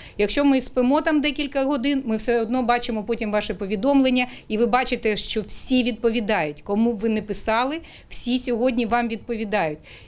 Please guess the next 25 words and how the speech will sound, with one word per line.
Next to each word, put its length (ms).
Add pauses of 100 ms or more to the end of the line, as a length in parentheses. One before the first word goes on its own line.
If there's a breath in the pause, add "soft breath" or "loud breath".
І 360
якщо 400
вам 380
потрібна 480
інформація, 760 (400 soft breath)
шукайте 480
її 200
тільки 380
там, 300 (320)
де 120
люди 260
знають 400
її 140
на 120
сто 340
відсотків, 600 (260 loud breath)
а 100
не 120
ті, 240
які 400
щось 400
собі 520
думають, 720 (240 loud breath)
що 520
воно, 460